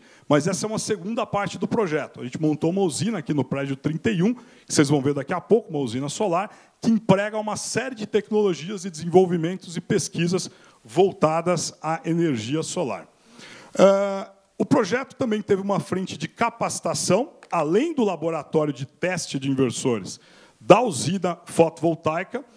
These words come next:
A gente tem uma terceira, ah, eh, objetivo do projeto, foi a capacitação. A gente desenvolveu um curso, ah, de combate a incêndio,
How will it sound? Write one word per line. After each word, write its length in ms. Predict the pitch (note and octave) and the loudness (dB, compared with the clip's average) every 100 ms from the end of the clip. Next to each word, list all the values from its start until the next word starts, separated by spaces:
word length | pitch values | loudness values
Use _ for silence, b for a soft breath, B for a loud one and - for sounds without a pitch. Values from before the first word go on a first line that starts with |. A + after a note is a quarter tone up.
| B B | B B
A 80 | F#3 | -2
gente 180 | G3+ | 0
tem 140 | - G#3+ | 0 0
uma 140 | A3 | 0
terceira, 720 | - A3+ F#3 E3+ - A#3 C#4 A#3+ | -2 0 0 -2 -4 -2 0 -2
ah, 460 | F#3 D#3+ D#3 D3+ - | -4 -4 -4 -4 -8
eh, 300 | E3 D#3 D#3 - | -6 -4 -4 -4
objetivo 540 | D#3+ D3 D3 - E3+ | -2 0 0 -2 -4
do 80 | D#3 | -4
projeto, 360 | F#3 F3 G3 | -2 -2 -2
foi 100 | - | -4
a 40 | G#3 | -6
capacitação. 760 | G3+ - G#3+ - A3 - D#3+ C3+ B B B | -6 -4 -6 -4 -6 -2 -2 -2 B B B
A 100 | - | -2
gente 240 | C3 F#3+ G3 | 0 0 0
desenvolveu 580 | E3 G#3+ G3 F#3+ D#3 | 0 2 4 4 4
um 100 | A3+ | 2
curso, 640 | A3 - A#3 C4+ - - D4 _ _ b b | -2 -2 0 2 0 -8 -10 _ _ b b
ah, 220 | E3 E3 - | -2 -2 -2
de 180 | - - | -2 0
combate 640 | C4 C#4 G3 E3+ F#3 - | 4 4 4 0 -2 -6
a 40 | F3+ | -8
incêndio, 600 | D3+ - F3 A#3 - | -6 -4 -4 -4 -8